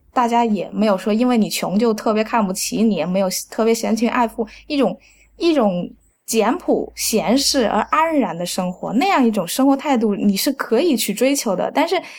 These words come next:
你不要因为追求这种生活态度，你就，你就去反抗整个科学带来的所有的新事物，这，这就太盲目了吧。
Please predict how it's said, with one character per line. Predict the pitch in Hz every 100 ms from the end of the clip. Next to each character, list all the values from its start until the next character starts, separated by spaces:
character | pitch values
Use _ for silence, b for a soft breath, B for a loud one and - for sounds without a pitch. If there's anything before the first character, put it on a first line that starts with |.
| B _
你 | 240
不 | 214 277
要 | 359
因 | 294 392
为 | 302
追 | - 269
求 | 311
这 | 320 370
种 | -
生 | - 294
活 | 302
态 | 330 294
度， | 247 208
你 | 180 175
就， | -
你 | 220 202
就 | 302
去 | 311
反 | - 214 147
抗 | - 269
整 | 226 185
个 | 180 240
科 | - 330
学 | 269
带 | 233 320 240
来 | 185
的 | 185
所 | 196 175
有 | 330 247
的 |
新 | 214 262 277
事 | - 330
物， | 285 202
这， | 208 359
这 | - 440 339
就 | 220
太 | - 294
盲 | 185 151 160
目 | 269 285
了 | 175
吧。 | 165 -